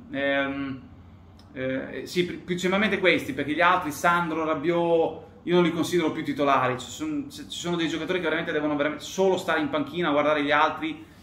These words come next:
e essere interpellati per lì veramente cinque minuti, quando uno non ce la fa più, che ha, ha il crampio, la bava alla bocca. Io re-, diciamo che questa è la mia idea di calcio in questo momento,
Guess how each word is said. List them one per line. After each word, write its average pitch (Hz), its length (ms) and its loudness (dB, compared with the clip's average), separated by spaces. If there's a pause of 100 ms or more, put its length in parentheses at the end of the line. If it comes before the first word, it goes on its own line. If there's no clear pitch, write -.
e 185 220 0
essere 180 300 0
interpellati 190 960 2
per 185 260 0
lì 247 240 2
veramente 220 840 0
cinque 277 440 2
minuti, 254 840 2
quando 190 220 2
uno 247 140 4
non 202 80 0
ce 196 80 0
la 196 80 2
fa 190 80 0
più, 226 180 -2
che - 80 0
ha, 160 240 0
ha 156 100 -2
il 156 80 -8
crampio, 190 540 2
la 160 80 2
bava 170 200 4
alla 160 100 2
bocca. 123 500 -4 (200)
Io 208 160 4
re-, 202 340 0
diciamo 185 360 -2
che - 100 -6
questa 240 220 2
è 202 80 4
la 190 60 0
mia 190 100 0
idea 180 160 2
di 175 100 -2
calcio 147 420 2
in 143 100 -2
questo 165 180 -6
momento, 170 580 -4